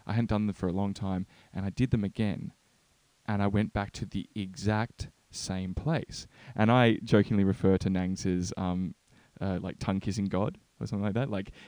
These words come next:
it's a direct, a direct line to this source of, of, um, complete disillusion into, uh, into nothing, I guess.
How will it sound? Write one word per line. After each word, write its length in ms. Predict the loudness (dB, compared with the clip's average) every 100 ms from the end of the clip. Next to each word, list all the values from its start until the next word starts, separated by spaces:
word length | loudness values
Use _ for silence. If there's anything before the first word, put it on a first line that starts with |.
| -4
it's 160 | 2
a 40 | 4
direct, 580 | 6 6 4 2 -6 -10 2
a 100 | 4
direct 380 | 8 10 10 8
line 340 | 6 6 8 6
to 280 | 8 8 6 0 6
this 240 | 6 6
source 480 | -2 4 6 6 4
of, 300 | 0 -2 -2 -4
of, 420 | -2 0 -2 -6 -8
um, 140 | -6 -4
complete 440 | -2 0 0 0
disillusion 680 | -2 0 2 4 4 -2 -2
into, 560 | -4 -4 -2 0 -2 -4 _ _ _ _ _ -20 -8
uh, 300 | -6 -6 -8 -12 -20 _ _ _
into 380 | -8 -6 -8 -10 -10
nothing, 400 | -10 -10 -10 -10
I 80 |
guess. 300 | -10 -8 -8